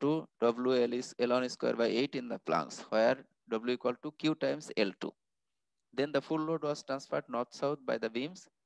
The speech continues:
causing a similar moment in the beams। Exactly the same thing happens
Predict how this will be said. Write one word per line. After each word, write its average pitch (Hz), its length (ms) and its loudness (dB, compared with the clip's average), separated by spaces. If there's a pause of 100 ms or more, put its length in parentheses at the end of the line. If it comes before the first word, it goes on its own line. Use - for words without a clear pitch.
(140)
causing 120 300 2
a 135 60 -2
similar 147 440 6
moment 127 300 4 (100)
in 101 80 -8
the 98 160 -2
beams। - 220 -6 (360)
Exactly 143 640 6 (1000)
the 117 100 4 (100)
same 160 220 8
thing 151 200 4
happens 147 580 6